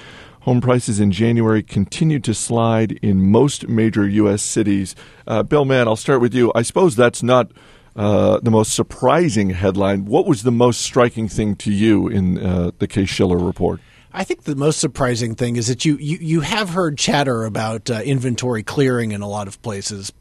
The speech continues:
Speaker 2: uh, but the most surprising thing to me is that there was really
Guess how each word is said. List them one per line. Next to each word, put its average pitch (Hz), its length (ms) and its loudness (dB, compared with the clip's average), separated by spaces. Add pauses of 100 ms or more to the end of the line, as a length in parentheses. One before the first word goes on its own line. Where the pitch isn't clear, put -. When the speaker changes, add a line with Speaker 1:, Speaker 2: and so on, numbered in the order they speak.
(140)
Speaker 2:
uh, 104 340 -6
but 113 200 -8 (500)
the 151 80 0
most 269 140 2
surprising 147 440 2
thing 117 200 -2
to 120 80 -4
me 123 180 0
is 113 140 -4
that 123 220 -4
there 127 160 -2
was 123 540 -4
really 156 400 4